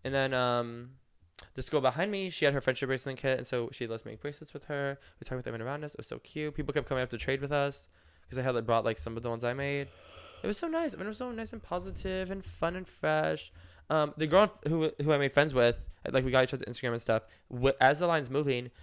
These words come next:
she's like, "Oh my gosh, like, my friend just said she can't pick, can't take me to the concert anymore." And I, we, I already told her how I was driving. She's like, "Do you think you could?" And we talked,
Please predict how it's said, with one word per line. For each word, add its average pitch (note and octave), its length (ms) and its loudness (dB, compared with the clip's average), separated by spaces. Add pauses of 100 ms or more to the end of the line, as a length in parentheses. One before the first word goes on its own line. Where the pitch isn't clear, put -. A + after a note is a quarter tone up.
(100)
she's C#3 180 -6
like, C#3 200 -2
"Oh C3+ 60 -4
my C#3 100 -4
gosh, C3+ 340 -2
like, C3 180 -2
my C3+ 100 -4
friend A#2+ 320 -4
just D3 200 -6
said A#2+ 140 0
she C3+ 120 -6
can't - 200 -6
pick, C#3 160 2 (380)
can't C#3 200 -6
take C#3+ 140 -6
me D3 80 -6
to - 80 -20
the C3+ 80 -2
concert A#2+ 300 -4
anymore." A2 400 -2 (280)
And B2+ 180 -4 (160)
I, C3 80 6
we, C#3 140 8
I - 40 6
already C#3 200 6
told C3 180 -4
her C3+ 60 -4
how B2+ 80 2
I - 20 2
was A#2 100 0
driving. A#2+ 180 2
She's - 60 -6
like, A#2+ 160 -4 (100)
"Do B2 120 -8
you A#2+ 60 0
think C#3+ 200 -6
you C#3 80 -8
could?" C3+ 220 -2
And C3+ 60 0
we C3 60 0
talked, B2+ 220 2